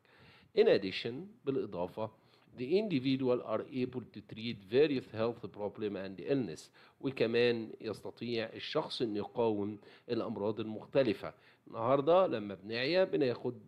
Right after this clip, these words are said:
آه، مكملات غذائية، لما يكون عندك برد بتاخد فيروس، آه، بتاع، بتاخد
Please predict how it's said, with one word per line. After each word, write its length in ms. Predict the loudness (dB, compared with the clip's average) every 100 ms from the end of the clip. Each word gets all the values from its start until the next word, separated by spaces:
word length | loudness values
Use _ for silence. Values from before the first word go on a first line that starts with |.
| -2
آه، 420 | -2 0 -2 -6
مكملات 680 | -8 -4 -2 -2 -2 -2 -4 -8
غذائية، 680 | -12 -10 -10 -12 -4 0 0
لما 240 | -4 -12
يكون 180 | -14 -8
عندك 240 | -6 -6 -12 -4
برد 320 | -2 -2 -6
بتاخد 420 | -10 -10 -10 -10
فيروس، 480 | -10 -10 -10 -10 -10
آه، 260 | -8 -8 -10
بتاع، 280 | -6 -6
بتاخد 360 | -6 -8 -10 -10